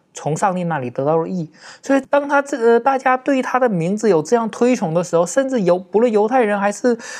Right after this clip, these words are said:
伊斯兰教徒以及基督徒，他们都愿意借着亚伯拉罕这个名字，呃，用在自己的名字上的时候，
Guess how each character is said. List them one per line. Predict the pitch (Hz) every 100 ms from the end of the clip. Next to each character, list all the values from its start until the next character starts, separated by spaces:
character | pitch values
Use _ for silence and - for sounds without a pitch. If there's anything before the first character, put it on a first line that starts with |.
| -
伊 | 240
斯 | 240 226
兰 | 208
教 | 208 247 208
徒 | 196
以 | 190
及 | 170
基 | 202 240
督 | 247 208
徒， | 202
他 | - 240
们 | 240 247
都 | 254 277 277
愿 | 294 262
意 | 240
借 | 202 - 262
着 | 240 185
亚 | 151 131
伯 | 185
拉 | 208 220
罕 | 208 214
这 | 226
个 | 196
名 | 147 139 160
字， | 196 170 - - -
呃， | 175
用 | 190 254 220
在 | 202
自 | 180 - 190
己 | 147
的 | 139
名 | 135 131
字 | 160 196
上 | - 233 143 - - _
的 | -
时 | - -
候， | 139 160